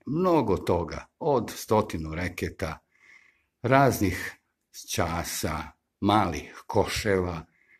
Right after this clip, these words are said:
i loptica koje su stare i po četrdeset godina. Vidite one Nitaku loptice, koje su najbolje na svetu i dan danas.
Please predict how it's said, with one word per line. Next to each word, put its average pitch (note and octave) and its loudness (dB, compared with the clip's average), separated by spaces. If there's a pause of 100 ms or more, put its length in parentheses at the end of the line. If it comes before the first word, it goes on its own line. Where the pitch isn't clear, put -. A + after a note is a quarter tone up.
(480)
i D3 6 (240)
loptica B2+ 2
koje A2+ 2
su A2+ -6
stare A#2+ 2
i G#2+ 2
po - 0 (140)
četrdeset G#2+ 0
godina. A#2 2 (840)
Vidite E2+ 0
one D2+ -6 (120)
Nitaku F2 0
loptice, G#2+ -4 (1040)
koje F2 -2
su - -8
najbolje A2+ 2
na E2+ -2
svetu G#2+ -4
i A#2+ -2
dan B2+ 0
danas. - -10